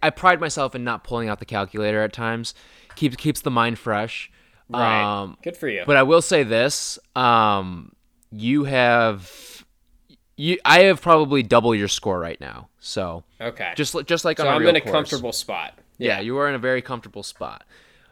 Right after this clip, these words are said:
Speaker 2: Got, like, an
Speaker 1: Um,
Speaker 2: eight shot lead going into the last five, six holes here.
Speaker 1: Yeah.
Speaker 2: Something like that.
Speaker 1: Yeah.
Speaker 2: I can
Speaker 1: So
Speaker 2: only
Speaker 1: don't,
Speaker 2: watch.
Speaker 1: don't blow it. Don't blow it. We've got what? We've
Speaker 2: Right.
Speaker 1: got three left here,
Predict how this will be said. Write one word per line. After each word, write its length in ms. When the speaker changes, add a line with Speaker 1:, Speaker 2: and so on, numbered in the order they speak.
Speaker 2:
Got, 320
like, 100
an 60
Speaker 1:
Um, 60
Speaker 2:
eight 120
shot 400
lead 280
going 260
into 200
the 100
last 540
five, 240
six 280
holes 260
here. 320
Speaker 1:
Yeah. 140
Speaker 2:
Something 240
like 180
that. 260
Speaker 1:
Yeah. 200
Speaker 2:
I 20
can 140
Speaker 1:
So 60
Speaker 2:
only 120
Speaker 1:
don't, 140
Speaker 2:
watch. 80
Speaker 1:
don't 200
blow 260
it. 140
Don't 260
blow 220
it. 60
We've 160
got 180
what? 120
We've 80
Speaker 2:
Right. 80
Speaker 1:
got 220
three 200
left 280
here, 280